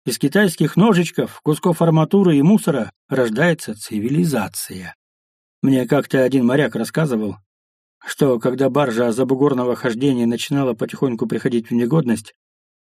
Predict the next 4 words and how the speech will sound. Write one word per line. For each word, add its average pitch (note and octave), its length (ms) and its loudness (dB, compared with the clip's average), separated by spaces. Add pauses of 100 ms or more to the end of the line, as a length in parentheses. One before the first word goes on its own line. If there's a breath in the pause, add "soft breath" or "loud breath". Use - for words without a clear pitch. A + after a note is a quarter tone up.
(280)
то C#3 160 2
оттуда C#3+ 360 2
снимали C#3 640 2 (460)
немецкий, C3 680 2